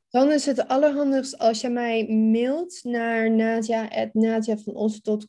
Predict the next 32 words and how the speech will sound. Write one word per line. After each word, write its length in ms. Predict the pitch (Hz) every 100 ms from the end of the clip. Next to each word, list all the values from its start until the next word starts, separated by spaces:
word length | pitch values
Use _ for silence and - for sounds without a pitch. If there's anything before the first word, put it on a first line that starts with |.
| -
com. 420 | 220 269 349 285
Ehm, 680 | - 220 220 214 214 220 214
en 200 | 214 220
dan 200 | 226 220
pik 180 | 240 233
ik 120 | 240
echt 240 | 220 220
inderdaad, 420 | 240 226 214 214 214
als 140 | 220
ik 60 | -
een 120 | 220
plekje 360 | 214 247 - -
open 300 | 233 226 214
heb, 240 | 220 233
en 80 | 226
ik 140 | 214 -
ben 180 | 196 214
eigenlijk 300 | 214 226 220
nu 160 | 226
alweer 240 | 226 214 214
klaar 300 | - 214 214
om, 300 | 214 214 -
eh, 320 | 220 220 220 220
één 200 | 226 226
of 80 | 220
twee 240 | - 226
mensen 280 | 220 220 220
weer 160 | 220 208
aan 200 | 214 240
te 120 | 240
gaan 240 | 220 226
nemen, 360 | 214 202 214 277